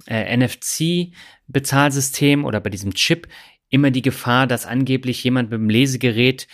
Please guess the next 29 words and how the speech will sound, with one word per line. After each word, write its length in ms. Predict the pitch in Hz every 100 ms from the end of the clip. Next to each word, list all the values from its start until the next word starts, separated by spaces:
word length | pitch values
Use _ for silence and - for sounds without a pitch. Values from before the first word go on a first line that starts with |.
| - _ _ -
ans 160 | 117
Portemonnaie 480 | - 127 123 110 135
rangehen 420 | 123 127 127 120
kann 260 | 120 123 123
und 140 | 113
dir 100 | 113
Geld 220 | 107 104 104
abziehen 380 | 107 - 95
kann. 240 | 87 92 82 _
Äh, 120 | 113
hab 260 | 107 101 123
ich 100 | 131
jetzt 180 | 120
auch 120 | 113 110
mal 340 | 117 113 120
im, 240 | 113 110 113
im 200 | 107 113
Interview 420 | 120 139 113 113
mit 180 | 113 107
der 120 | 101
Comdirect, 580 | - 139 151 151 147 -
äh, 160 | 139
gefragt 580 | 135 135 - 135 147 -
und, 280 | 120 110 104
äh, 160 | 95
sie 160 | 104 113
hat 80 | 117
auch 160 | 110
gesagt, 520 | - - 127 - -